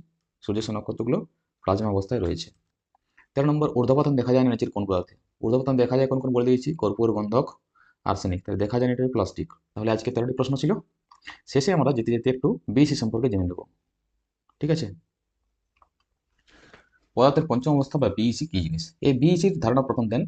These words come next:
সত্যেন্দ্রনাথ বসু, আলবার্ট আইনস্টাইন, এই জন্য এর নাম হয়েছে বোস-আইনস্টাইন কনডেনসেট। এই পদার্থের পঞ্চম অবস্থা জানতে গেলে আমাদের প্রথমে তাদের সাবঅ্যাটমিক লেভেলটা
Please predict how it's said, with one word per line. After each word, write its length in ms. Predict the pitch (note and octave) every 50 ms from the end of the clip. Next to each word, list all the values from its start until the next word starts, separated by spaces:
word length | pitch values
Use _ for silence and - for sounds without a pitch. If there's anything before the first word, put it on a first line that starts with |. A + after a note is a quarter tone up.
| - _
সত্যেন্দ্রনাথ 460 | - - - - D3+ D3 C#3 C3+ -
বসু, 200 | G2+ G2+ G2 - D3 B2+
আলবার্ট 260 | G2+ F#2+ G2+ - - -
আইনস্টাইন, 320 | G2 F#2+ F#2+ - E2+ E2 E2 - _ -
এই 100 | A#2+ A#2
জন্য 180 | C#3 D3 D#3
এর 80 | D3+ C3+
নাম 160 | A#2 G#2+ A#2
হয়েছে 300 | A2+ A2+ A2+ A2+ - A3+ - _ _ F#2+
বোস-আইনস্টাইন 520 | F#2+ G#2+ B2+ - - G#2+ G#2+ - B2 D#3
কনডেনসেট। 440 | E2+ G2+ G2+ F#2+ F2+ - - E2+ - - - _ _ _ _ _ _ _ _ _ _ _ _ - - - - - - _ _ _ _ _
এই 120 | - D3+ D3+ D3+
পদার্থের 280 | - E3 D#3+ E3+ D#3+ -
পঞ্চম 220 | D3+ D3 D3+ D#3+ F3
অবস্থা 180 | F3 E3 F3
জানতে 240 | E3 C3+ C3 B2+ C#3
গেলে 100 | A#2 A#2
আমাদের 180 | A#2 B2 B2+ B2+
প্রথমে 260 | B2 - C3+ C#3 D3
তাদের 160 | C#3+ B2+ B2+
সাবঅ্যাটমিক 480 | - - - B2 C#3 D3+ E3+ F3 E3 C#3
লেভেলটা 280 | B2 A#2 A2+ A2 C3